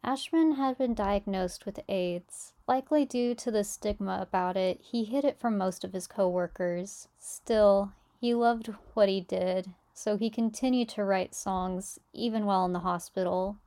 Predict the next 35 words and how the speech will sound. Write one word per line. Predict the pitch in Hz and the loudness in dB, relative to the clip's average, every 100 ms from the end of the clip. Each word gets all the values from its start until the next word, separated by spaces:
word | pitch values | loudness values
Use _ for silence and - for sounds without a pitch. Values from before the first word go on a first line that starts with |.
| _ | _
Menken | 247 262 247 262 240 | 0 2 2 0 2
would | 226 214 | 2 4
go | 208 202 | 4 4
to | - | 2
the | 196 | 0
hospital | 180 190 180 - 185 185 | 2 0 0 -4 0 0
room | 175 175 170 175 - - | 0 -2 -4 -6 -6 -4
and | 190 | 0
they | 190 | 2
would | 190 | 2
work | 196 208 208 | 2 0 0
on | 208 190 | -4 -4
songs | - 185 180 - | -4 -4 -4 -8
together. | 196 180 175 196 185 202 - - | -8 -4 -4 -2 -2 -2 -4 0
Three | 262 285 | 2 2
of | 269 | 2
their | 240 220 | 0 -2
songs | - 196 185 175 180 - | 0 0 2 0 -4 -4
would | 190 202 | -6 -2
make | 196 196 | -2 -2
it | 185 | -2
into | 190 185 196 | -4 -4 -4
the | 190 | -4
final | - 208 208 196 | -2 -2 0 -2
version | 196 175 180 170 | 0 -2 -2 -6
of | 160 | -6
Aladdin. | 180 - - - - 202 - - - | -4 -2 -2 -4 -6 -10 -14 -10 0
Beauty | 277 302 294 | 2 4 6
and | 285 | 6
the | 269 | 4
Beast | 233 214 202 226 | 0 -2 -2 -6
was | 208 | -4
released | 208 202 190 185 - - - 214 | -2 0 0 -2 -4 -12 -10 -4
November | 196 202 214 233 | -2 0 0 -2
twenty-second, | - 226 214 208 185 175 185 | -4 -4 -4 -4 -4 -4 -6